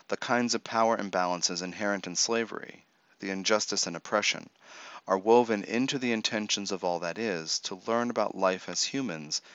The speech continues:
given different variables in different lives. All the different possible scenarios humans go through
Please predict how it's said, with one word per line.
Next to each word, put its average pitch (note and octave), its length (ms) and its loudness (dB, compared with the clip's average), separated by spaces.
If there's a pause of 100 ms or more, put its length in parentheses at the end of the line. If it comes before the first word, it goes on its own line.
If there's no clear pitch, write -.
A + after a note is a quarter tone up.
(240)
given A#2 320 2
different F2+ 400 0
variables F#2+ 760 0
in F#2+ 120 -8
different E2+ 320 -6
lives. F2 480 -6 (1040)
All A#2 160 10
the C3+ 80 2
different B2 300 0
possible G#2+ 480 4
scenarios G2 640 2
humans F#2 380 -4
go G2 260 -2
through D2 320 -8